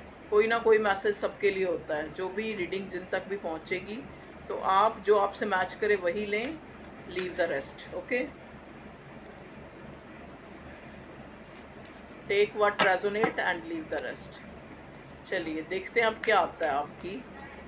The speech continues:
क्या चल रहा है आपकी life में और क्या जो है,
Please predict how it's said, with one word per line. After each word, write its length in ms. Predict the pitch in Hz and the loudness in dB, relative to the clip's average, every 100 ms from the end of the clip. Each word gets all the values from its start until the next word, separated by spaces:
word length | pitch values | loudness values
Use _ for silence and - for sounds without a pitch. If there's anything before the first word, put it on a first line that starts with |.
| - | 2
क्या 200 | 214 220 | 6 6
चल 200 | 233 208 | 4 2
रहा 200 | 202 202 | 4 4
है 140 | 208 | 4
आपकी 360 | 196 185 - 202 | 4 2 -2 0
life 400 | 175 165 - 214 | 2 2 0 -4
में 220 | 214 240 | -2 -2
और 340 | 185 185 196 202 - | 0 0 0 -2 2
क्या 240 | 214 214 | 6 6
जो 160 | 208 214 | 6 4
है, 300 | 214 208 | 4 2